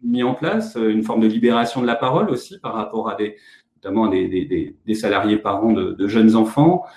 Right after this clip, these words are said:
euh, et, euh, et un changement des mentalités, hein, autour du télétravail, autour de cette notion de flexibilité choisie. Et en même temps, des points de vigilance sur le, le respect du, du droit à la déconnexion, sur l'amplitude des horaires de travail, sur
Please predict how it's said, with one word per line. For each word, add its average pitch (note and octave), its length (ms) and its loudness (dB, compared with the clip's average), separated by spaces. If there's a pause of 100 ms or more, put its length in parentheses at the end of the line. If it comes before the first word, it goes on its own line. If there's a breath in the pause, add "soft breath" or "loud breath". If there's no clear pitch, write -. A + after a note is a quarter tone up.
(200 loud breath)
euh, G2 580 2
et, A#2+ 280 4
euh, G2 400 4
et G2 140 0
un G2+ 80 -4
changement G2+ 360 -4
des G2 100 0
mentalités, A2+ 640 0
hein, A#2 360 -4
autour F2+ 240 -12
du G2+ 120 -20
télétravail, F#2+ 760 -6
autour - 200 -18
de - 60 -20
cette - 180 -20
notion F#2+ 220 -14
de A2+ 60 -10
flexibilité G2+ 520 -12
choisie. A2 340 -6 (280 soft breath)
Et G#2+ 100 6
en B2 80 8
même A#2 160 8
temps, C#3 160 6
des C3+ 120 8
points B2+ 140 2
de A#2 60 4
vigilance A2 640 -2
sur - 180 -12
le, G2 260 -2
le G2+ 140 -2
respect G#2+ 440 -2
du, F#2+ 260 -8
du G2 120 -16
droit F#2+ 200 -6
à - 20 -4
la F#2+ 100 -4
déconnexion, G2 640 -2
sur G2+ 160 -8
l'amplitude F#2 440 -10
des F#2 180 -8
horaires F2+ 240 -6
de F#2 80 -8
travail, C3 440 2
sur A2 260 -2